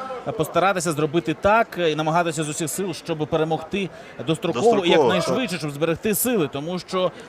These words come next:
Speaker 2: І тоді
Speaker 1: він
Speaker 2: в нього
Speaker 1: вийде
Speaker 2: будуть
Speaker 1: проти,
Speaker 2: дуже-дуже
Speaker 1: так,
Speaker 2: великі
Speaker 1: більш
Speaker 2: шанси.
Speaker 1: виснаженого опонента. Е, незалежно від того, хто переможе, на даний момент, швидше за все, ближчий, принаймні, до цього Дмитро Іванов, але, е, не здається,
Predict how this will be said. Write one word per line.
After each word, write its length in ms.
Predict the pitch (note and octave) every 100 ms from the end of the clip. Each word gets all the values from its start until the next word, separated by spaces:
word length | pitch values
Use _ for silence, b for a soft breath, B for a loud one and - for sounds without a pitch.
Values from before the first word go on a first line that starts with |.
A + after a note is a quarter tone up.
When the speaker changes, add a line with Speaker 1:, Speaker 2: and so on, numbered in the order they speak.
| -
Speaker 2:
І 60 | A2
тоді 220 | B2 -
Speaker 1:
він 60 | C#3
Speaker 2:
в 60 |
нього 100 | C3+
Speaker 1:
вийде 140 | C3+ -
Speaker 2:
будуть 180 | C#3 -
Speaker 1:
проти, 160 | D3
Speaker 2:
дуже-дуже 280 | C#3 C#3 C#3
Speaker 1:
так, 120 | D3+
Speaker 2:
великі 260 | C3 C3 B2+
Speaker 1:
більш 120 | F#3+
Speaker 2:
шанси. 140 | A2+
Speaker 1:
виснаженого 640 | E3 G#3+ - D3+ C#3+ C#3 C3+
опонента. 640 | C#3 F3+ F#3+ E3 B2 A#2+ A2 B B B B
Е, 400 | C3 C3 C3 C3 A#2+
незалежно 540 | C#3+ D3 E3+ F3+ C#3+
від 100 | C#3
того, 140 | C#3+ C3
хто 240 | D3+ C#3 -
переможе, 420 | D#3+ C#3+ E3+ G#3
на 80 | D#3
даний 220 | C3 D3+
момент, 300 | C#3 C#3 C#3+ B2+
швидше 300 | C3 C#3+ B2+
за 80 |
все, 180 | B2+ D3
ближчий, 380 | A2+ C#3 F#3+ F#3
принаймні, 320 | C#3+ C3+ C3 -
до 80 | -
цього 160 | D3 B2+
Дмитро 340 | B2+ D3 G3
Іванов, 280 | G3 G3 D#3+ -
але, 320 | C#3+ F3+ F#3 B B B B
е, 120 | C3
не 240 | C3 E3+ F3+
здається, 760 | C3+ D#3 B2 E3 D3+ - C#3+